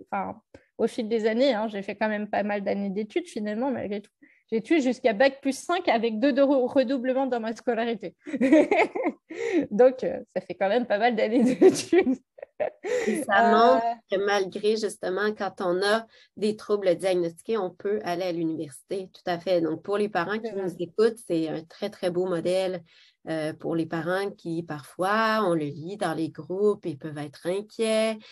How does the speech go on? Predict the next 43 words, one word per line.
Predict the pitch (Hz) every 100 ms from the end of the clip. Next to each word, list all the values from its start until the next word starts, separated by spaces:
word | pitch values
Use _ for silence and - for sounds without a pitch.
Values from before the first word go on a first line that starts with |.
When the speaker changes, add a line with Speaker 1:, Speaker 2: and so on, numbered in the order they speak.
| - _
Speaker 2:
et | 175 175
se | -
disent, | 170 165 180 190 190 170
euh, | 175 170 170 165 - _ -
à, | 80 - 117 - 92
à, | - - 131
à | -
se | 180 185
demander | 185 175 170
s'il | 175 175
y |
a | 165
un | 165
espoir. | 175 208 - - 220 220 220 214 214 - _ -
Ben, | 160 160
tout | - 185
à | 170
fait | 240
Speaker 1:
C'est | 220
vrai. | 190
Speaker 2:
qu'il | -
y | 160 165
en | 165
a, |
hein, | 156 151 180 202
Speaker 1:
Ouais, | 175 151
Speaker 2:
euh, | 151
Speaker 1:
voilà. | 202 151 - - _ _ _
Speaker 2:
on, | - 104 151 - - -
on |
Speaker 1:
Je, | - 147
Speaker 2:
les | 156
Speaker 1:
je | 156
dirais | 240 302 359
que | -
les | 226
troubles | - 262 247 247
dix, | 269 320 -
c'est | 233
pas | 202 226
une | 214
fatalité, | 214 208 208 208 226 254
finalement. | - 202 202 190 185 180